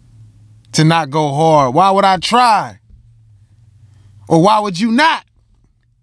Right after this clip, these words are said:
go hard? Crazy hours.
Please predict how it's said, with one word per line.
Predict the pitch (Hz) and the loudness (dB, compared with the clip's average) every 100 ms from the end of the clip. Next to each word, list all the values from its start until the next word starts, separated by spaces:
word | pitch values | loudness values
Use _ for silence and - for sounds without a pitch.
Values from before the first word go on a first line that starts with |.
| _ _ _ _ _ _ | _ _ _ _ _ _
go | 131 185 165 | -2 0 0
hard? | 190 180 147 - _ - - _ _ _ _ _ - - - _ _ - - - - _ - | 0 0 -2 -6 _ -20 -20 _ _ _ _ _ -20 -20 -20 _ _ -20 -20 -20 -20 _ -8
Crazy | - 269 240 185 202 | -2 -2 -4 -6 0
hours. | 190 185 185 180 - | 2 0 -4 -10 -18